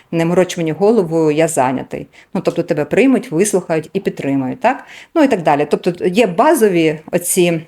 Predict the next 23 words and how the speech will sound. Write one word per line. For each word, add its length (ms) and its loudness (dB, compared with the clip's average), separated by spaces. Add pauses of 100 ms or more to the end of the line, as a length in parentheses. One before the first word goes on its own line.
(120)
е, 360 -2
потреби, 420 0
цінності, 760 -4 (240)
базові 500 0
дефіцити. 800 -2
Якщо 240 -2
вони 180 0
не 100 0
задовольняються, 520 2
то 60 -4
вони 100 -2
стають 220 0
дефіцитами. 640 -6 (440)
А 100 0
є 480 2
такі, 260 0
що 160 -2
інші 340 0
люди 200 0
можуть 320 2
задовольнити. 540 -4
Так 240 -2
от, 280 0